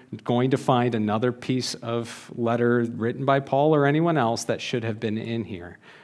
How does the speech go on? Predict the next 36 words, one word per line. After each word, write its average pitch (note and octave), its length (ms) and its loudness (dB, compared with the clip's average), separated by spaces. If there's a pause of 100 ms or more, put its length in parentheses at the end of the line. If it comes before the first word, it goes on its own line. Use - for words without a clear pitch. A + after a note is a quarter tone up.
(120)
Whatever A2+ 400 2
is C#3 160 4
here C3+ 260 4
is A2 160 -2
what A2 140 -4
God G#2+ 240 0
intended G#2+ 420 -4
us G2+ 200 -6
to A2 100 -8
have F#2 400 -8 (380)
for G#2 240 -4
Scripture, G2+ 580 -2 (200)
for G#2 120 -2
His G2 240 -2
Word. F#2+ 320 -2 (220)
And G#2 100 -2
we're G#2+ 80 0
gonna A#2 180 2
look A#2 180 2
at A2+ 120 -2
two E3+ 240 2
scriptures A2+ 540 0
that A2 80 -6
helps G#2+ 280 -4
us - 460 -8
to C3+ 160 -4
understand G#2+ 680 -6
that. G2 420 -12 (180)
The - 80 -6
first D#3+ 380 4
is C3 120 0
Isaiah A#2 360 2
fifty-five, C3+ 1000 -2 (380)
ten C3 240 0
through A#2 240 0
eleven. G2 560 -6